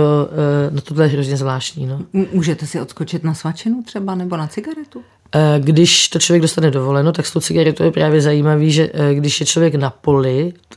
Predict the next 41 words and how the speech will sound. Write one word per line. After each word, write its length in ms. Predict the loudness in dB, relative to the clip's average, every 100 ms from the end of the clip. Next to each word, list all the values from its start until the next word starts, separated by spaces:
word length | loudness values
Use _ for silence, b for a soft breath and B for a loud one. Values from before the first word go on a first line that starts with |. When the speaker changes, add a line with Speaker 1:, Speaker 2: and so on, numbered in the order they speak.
| _
Speaker 1:
kde 160 | 0 2
mně 100 | 4
se 140 | 4
teda 160 | 4 2
líbilo 240 | 4 4
mnohem 300 | 4 2 2
víc 280 | 0 -4 -6
než 200 | -6 -6
v 60 | -4
té 60 |
hale, 260 | -4 -2 -6 B B B B B B
A 60 | 0
to 140 | 2
i 40 |
když 160 | 4 2
třeba 280 | 2 2 2 0 -2
pršelo 500 | 2 4 6 6 6
a 40 |
já 120 | 4
jsem 180 | 4 4
neměla 360 | 4 6 4 4
to 120 | 4
gumový 360 | 4 4 4
oblečení 480 | 4 2 2 2 2
a 40 | 0
zmokla 360 | 0 0 0
jsem 220 | 0 -2 0
a 40 |
byla 160 | 0 -2
jsem 140 | -4 -6
úplně 300 | 0 4 4
mokrá, 420 | 2 0 0 -2 B B B -4
tak 120 | 0
furt 180 | 2 4
mě 140 | 4
to 80 | 4
na 80 | 4
tom 180 | 2
poli 240 | 4 2 2
přišlo 380 | 0 -2 2 2
lepší 640 | 2 -2 -2 0 0 -2